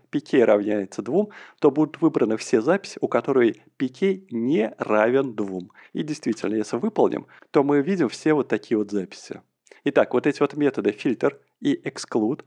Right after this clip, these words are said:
позволяют выбирать совокупность записей по определенному условию.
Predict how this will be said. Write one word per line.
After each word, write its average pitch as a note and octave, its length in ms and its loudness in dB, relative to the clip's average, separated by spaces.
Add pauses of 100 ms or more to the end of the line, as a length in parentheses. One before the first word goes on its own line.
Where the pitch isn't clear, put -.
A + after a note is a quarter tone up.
позволяют C3+ 600 2
выбирать B2 580 0 (100)
совокупность C3 840 -4
записей D#3+ 460 -2
по A2 120 0
определенному A2+ 680 -2
условию. - 500 -8